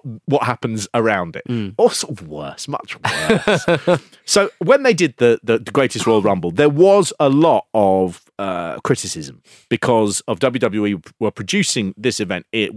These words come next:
Speaker 1: for Saudi Arabia.
Speaker 2: Mm.
Speaker 1: And the reasons for that is there were accusations, of course, against Sa-, Saudi Arabia for severe human rights abuses, which have been going on for,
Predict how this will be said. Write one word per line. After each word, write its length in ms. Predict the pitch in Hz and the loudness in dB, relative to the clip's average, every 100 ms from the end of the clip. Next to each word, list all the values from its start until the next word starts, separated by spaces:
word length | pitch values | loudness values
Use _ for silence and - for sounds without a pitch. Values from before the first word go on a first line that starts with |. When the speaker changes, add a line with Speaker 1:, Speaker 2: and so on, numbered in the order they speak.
| 101 113 | -12 -6
Speaker 1:
for 300 | - 113 95 | 0 0 0
Saudi 320 | 98 92 90 | -2 0 -2
Arabia. 360 | 80 76 - | -2 -6 -8
Speaker 2:
Mm. 200 | 113 104 95 - _ | -10 -10 -12 -18 _
Speaker 1:
And 340 | 143 139 131 139 | -2 0 -2 -6
the 140 | 147 202 | -2 2
reasons 380 | 285 214 151 | 2 0 0
for 80 | - | 2
that 160 | 113 104 | 0 0
is 160 | 117 101 | -4 0
there 120 | 117 | 0
were 80 | 120 | 0
accusations, 640 | 135 - 131 156 - 98 | -2 -2 0 2 0 -6
of 60 | 98 | -4
course, 260 | 101 92 | -4 -4
against 240 | 87 90 - | -6 -6 -6
Sa-, 100 | 104 - | -6 -6
Saudi 280 | - 101 92 | -4 -2 -2
Arabia 340 | 90 90 90 | -2 -2 -4
for 280 | - 104 95 | -4 -2 -2
severe 420 | - 123 127 117 | -2 0 2 2
human 360 | 107 113 98 92 | 0 -2 -2 -2
rights 260 | 90 - - | -2 -2 -6
abuses, 420 | 76 71 - 73 | -10 -10 -10 -10
which 140 | 170 | -6
have 80 | 156 | -6
been 80 | 104 | -2
going 240 | 101 95 | -4 -4
on 120 | 82 80 | -8 -10
for, 160 | 82 | -12